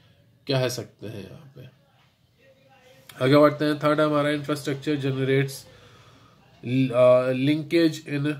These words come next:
production। अब developed means of transport and communication, ample source of energy,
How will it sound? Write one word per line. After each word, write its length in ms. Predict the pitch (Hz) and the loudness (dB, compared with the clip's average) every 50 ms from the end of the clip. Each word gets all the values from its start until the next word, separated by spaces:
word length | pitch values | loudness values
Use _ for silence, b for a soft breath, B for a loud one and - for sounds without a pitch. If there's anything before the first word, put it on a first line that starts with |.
| - - _ - 131 | -10 -18 _ -6 -6
production। 680 | 123 117 120 120 120 - - - 139 120 120 127 139 135 - - - | -2 0 0 0 -2 -4 -6 -6 -6 -6 -6 -8 -10 -14 -14 -8 -6
अब 200 | 123 123 113 - | -6 -6 -6 -4
developed 460 | - 139 135 131 135 151 165 170 156 160 | 0 0 2 2 4 2 2 2 0 -2
means 240 | 156 156 160 160 | -2 -2 -2 0
of 120 | 156 175 156 - - | -2 -2 -4 -2 -2
transport 360 | 156 147 143 139 139 160 156 | -2 -2 -2 -2 -2 -2 -2
and 140 | 156 156 156 156 | -2 -2 -4 -4
communication, 640 | 151 143 143 147 143 139 143 139 135 - - 147 143 | -6 -4 -6 -6 -6 -4 -4 -4 -4 -4 -6 -8 -8
ample 680 | 139 - - 135 131 123 120 120 135 135 135 135 135 | -8 -8 -6 -4 -4 -4 -4 -6 -4 -4 -4 -4 -4
source 280 | 139 127 127 127 131 131 | -6 -6 -6 -6 -8 -8
of 300 | 127 120 123 - 127 110 | -8 -8 -10 -12 -12 -12
energy, 500 | 110 110 110 110 - - 113 113 120 | -10 -12 -12 -12 -12 -10 -10 -10 -10